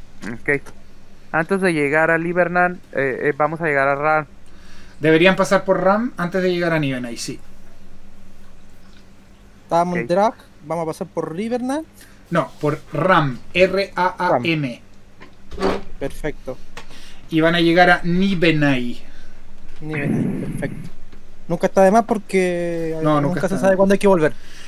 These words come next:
Speaker 2: Pero son dos semanas de viaje, eso es como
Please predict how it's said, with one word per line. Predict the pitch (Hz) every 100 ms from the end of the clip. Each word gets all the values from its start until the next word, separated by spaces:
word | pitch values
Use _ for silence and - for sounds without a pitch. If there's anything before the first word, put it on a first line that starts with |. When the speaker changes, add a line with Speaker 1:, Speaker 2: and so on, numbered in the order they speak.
| - -
Speaker 2:
Pero | 190
son | 185 202 202 196
dos | 240
semanas | 247 226 240 247
de | 226
viaje, | 185 185 190 - 135
eso | 147 180
es |
como | - 180 180 175 170 165 160